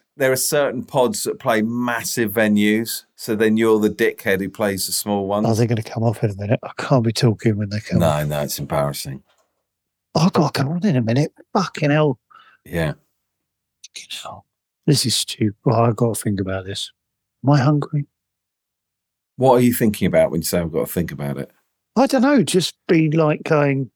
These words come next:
Speaker 2: like, you know, when some people just turned up for a gig and walked straight on, I could never do that 'cause I go, "I better think about, I don't know, are you there?" The
Speaker 1: Hmm.
Speaker 2: frame of mind. Do you have to be in a certain frame of mind for this? I don't know.
Speaker 1: You know, as soon as you walk on, the audience will be, so you,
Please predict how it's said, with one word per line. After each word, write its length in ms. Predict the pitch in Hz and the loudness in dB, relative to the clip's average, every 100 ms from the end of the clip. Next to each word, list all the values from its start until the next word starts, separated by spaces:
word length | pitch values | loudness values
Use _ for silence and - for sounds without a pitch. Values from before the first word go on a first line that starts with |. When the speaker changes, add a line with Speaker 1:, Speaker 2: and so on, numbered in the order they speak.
| _ _ - | _ _ -6
Speaker 2:
like, 160 | 175 - | -4 0
you 60 | 214 | 2
know, 100 | 247 | 2
when 100 | 202 | 2
some 180 | 190 | 0
people 240 | 175 180 151 | 2 0 0
just 180 | 127 - | -4 -2
turned 240 | 151 127 | 0 0
up 140 | 139 - | -2 -4
for 80 | |
a 40 | 117 | -4
gig 260 | 151 131 110 | 0 0 0
and 80 | |
walked 180 | 110 151 | -4 -6
straight 260 | - 123 139 | -4 -2 0
on, 200 | 127 92 | -2 -4
I 80 | 90 - | -8 -6
could 140 | 110 | -2
never 160 | 110 104 | -2 0
do 240 | 120 117 | 2 2
that 200 | 131 - | 2 -2
'cause 160 | 110 123 | -4 -4
I 80 | |
go, 300 | 113 123 117 117 | -2 -2 -2 -4
"I 20 | |
better 200 | 151 156 | -2 -2
think 300 | - 131 113 | 0 -2 0
about, 340 | 107 107 107 - - - _ _ _ _ _ - | 0 0 -2 -4 -20 -20 _ _ _ _ _ -10
I 80 | 113 | -4
don't 140 | 113 | -2
know, 280 | 107 120 110 113 - _ - | 0 0 -2 -6 -20 _ 0
are 140 | 113 | 2
you 100 | 110 | 4
there?" 260 | 131 92 - _ _ _ _ - | 2 0 -4 _ _ _ _ 0
The 80 | 107 | 2
Speaker 1:
Hmm. 80 | |
Speaker 2:
frame 240 | 120 135 120 | 4 4 2
of 120 | 120 | 0
mind. 400 | 120 127 143 147 | 2 4 4 2
Do 60 | - | -2
you 40 | |
have 80 | 151 | -8
to 80 | 156 | -2
be 100 | 175 | 0
in 80 | 170 | 0
a 40 | |
certain 360 | - 180 262 160 | 0 0 -2 -2
frame 280 | 160 170 165 | 0 0 0
of 80 | 160 | 0
mind 340 | 165 180 165 | 0 0 -2
for 100 | 165 | 0
this? 300 | 180 208 - | 0 0 -2
I 60 | 127 | -6
don't 180 | 131 - | -6 -8
know. 80 | 135 - _ _ _ | -10 -14 _ _ _
Speaker 1:
You 140 | 156 170 | 2 4
know, 220 | 170 139 | 4 2
as 120 | 127 | 0
soon 200 | - 135 | -2 -2
as 120 | 113 | -2
you 80 | 113 | -2
walk 380 | 107 101 87 104 | 2 2 2 0
on, 400 | 90 78 76 - | 0 0 -4 -2
the 140 | 90 | 2
audience 500 | 92 92 85 73 - | 4 2 0 -4 -8
will 60 | 73 | -4
be, 160 | 78 76 | -4 -4
so 160 | - | -2
you, 220 | 80 85 | -2 -2